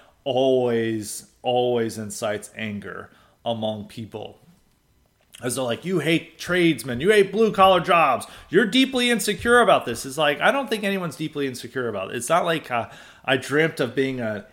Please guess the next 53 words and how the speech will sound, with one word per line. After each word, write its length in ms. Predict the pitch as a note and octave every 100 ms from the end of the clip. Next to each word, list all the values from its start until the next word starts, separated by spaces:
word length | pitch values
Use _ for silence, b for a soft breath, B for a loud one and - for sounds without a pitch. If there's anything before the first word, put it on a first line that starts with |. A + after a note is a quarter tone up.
| _
H 300 | C#3+ D3+ -
vac 300 | D3+ C#3 C3+
repairman, 800 | B2+ - D3 D3+ D3 B2+ A2 G#2+
but 120 | A2
then 160 | G#2 C#3
they're 100 | B2+
like, 200 | A2+ G#2
"Show 360 | - E4 D4 F#3
hands," 460 | G3+ G3 C3+ A#2
and 80 | C3+
they're 80 | C3+
like, 200 | A#2+ G#2 B B B
"You 260 | E3+ G3 D#3
soft 460 | - E3 D3+ -
hands 380 | - D3+ B2+ A2+ - -
bugman 480 | C#3 A#2+ A#2+ A#2
would 200 | A2+ G#2+
never 300 | A#2+ A#2+ A2+
make 240 | A2 G#2+ G#2
a 340 | G2+ F#2+ G2 -
H 240 | C#3 B2 -
vac 260 | A#2 G2
repairman." 640 | G#2+ - A2+ G#2+ G2 F#2 E2+ B B
And 160 | B2 C#3+
then 140 | E3+
that 160 | D#3+ D#3
was, 140 | C#3+
like, 160 | C3 C3
my 120 | B2
origin 400 | B2 B2 A#2 A2
story. 260 | G2+ A#2+ G#2
It's 140 | G2+
like, 180 | A#2 G#2
I, 180 | A2+ - B B B
you 140 | B2
know, 360 | A2+ G#2+ G#2+ G#2
put 180 | - C#4+
my 140 | G3
head 220 | E3 G3+ F3+
down. 180 | F#3
I 20 | F#3
was 140 | G3
like, 120 | -
"Oh, 220 | G#4 G#4+ G4
I'm 60 | F#4+
gonna 200 | D4 D#4+
get 380 | - E4 -
back 340 | - - E4 -
at 140 | -
these 260 | D#4 E4 -
H 320 | D#4+ D#4 -
vac 400 | - - - -
repairmen." 880 | B3 - - F#4+ F4+ F4+ F4+ E4